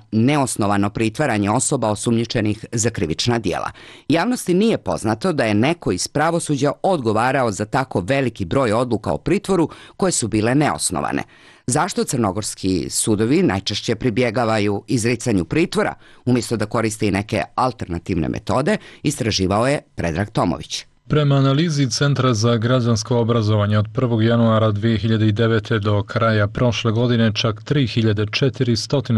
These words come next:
Speaker 2: devedeset prijedloga državnih tužilaca riješeno je odlukom suda o pritvoru za optužene ili osumnjičene.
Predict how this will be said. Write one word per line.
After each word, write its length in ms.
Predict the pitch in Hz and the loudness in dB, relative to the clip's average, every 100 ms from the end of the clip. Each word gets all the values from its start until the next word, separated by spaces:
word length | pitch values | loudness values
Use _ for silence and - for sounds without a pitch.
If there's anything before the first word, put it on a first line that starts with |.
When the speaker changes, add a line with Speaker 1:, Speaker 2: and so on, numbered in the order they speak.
| 107 | 2
Speaker 2:
devedeset 580 | 107 104 113 107 107 | 2 0 0 0 -4
prijedloga 480 | - 117 110 113 107 | 0 0 2 2 2
državnih 500 | 104 120 110 113 104 | 0 0 2 2 0
tužilaca 640 | - 139 139 127 107 - 120 | 0 2 2 2 0 0 2
riješeno 440 | 143 160 - 151 | 2 0 0 0
je 80 | 143 | 2
odlukom 380 | 151 147 135 117 | 2 0 0 -2
suda 340 | - 156 151 | 0 0 2
o 60 | 127 | 0
pritvoru 600 | 107 135 135 - 123 104 | 0 0 0 -2 0 0
za 160 | 104 | 0
optužene 560 | 104 110 113 101 101 101 | 0 0 -2 0 0 0
ili 160 | 98 98 | -2 -2
osumnjičene. 760 | - 117 107 107 - 101 104 | -2 0 2 2 0 -4 -6